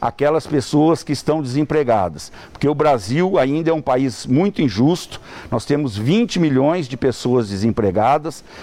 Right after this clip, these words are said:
então o nosso foco é mais saúde, e saúde para todos, com maior investimento na saúde,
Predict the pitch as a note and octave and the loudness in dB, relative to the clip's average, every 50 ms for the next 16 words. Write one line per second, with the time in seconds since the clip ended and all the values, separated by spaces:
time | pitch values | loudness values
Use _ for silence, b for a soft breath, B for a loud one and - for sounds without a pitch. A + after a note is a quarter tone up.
0 | B B B A2 G#2 - D#3 F3 F3+ E3 D3 D3+ E3+ G3 G3 - - D3+ - - | B B B -2 0 2 2 2 2 0 0 2 2 2 2 0 -4 -8 -6 -2
1 | A2+ C3 D#3+ E3 - - - - G2 B B B B B G#2+ A2+ A2 G2 E2 D#2 | 2 4 4 4 2 0 -6 -14 -14 B B B B B 2 2 2 2 0 -2
2 | E2 E2+ G#2 C#3 F#3 G3+ - - - D#3+ C#3+ C#3+ D3 D#3+ E3+ D#3 C3+ - - - | -4 -2 0 2 2 2 2 2 2 2 4 4 4 2 2 0 -2 -8 -16 -18
3 | - B B B B A2 - - C3 A#2+ B2+ D3 F3+ E3+ - - - C3+ C3 A#2+ | -20 B B B B -2 0 2 2 2 2 2 0 -2 -2 0 2 2 2 2
4 | - - B2 C3 C#3+ D#3 D3 - - - B2 A#2+ A#2 A#2+ C3 D3 D#3 D3+ C3 C3 | 0 0 0 2 2 2 0 -2 -6 -2 0 2 4 4 4 4 2 2 2 0
5 | C3+ - - A2 A#2+ A#2+ A#2 - - A2 G2 - - F2+ G2+ A#2+ C#3+ D3+ C#3+ - | 0 0 -2 0 0 0 0 0 0 -2 -2 0 -2 0 2 2 2 2 0 -2
6 | - - | -6 -16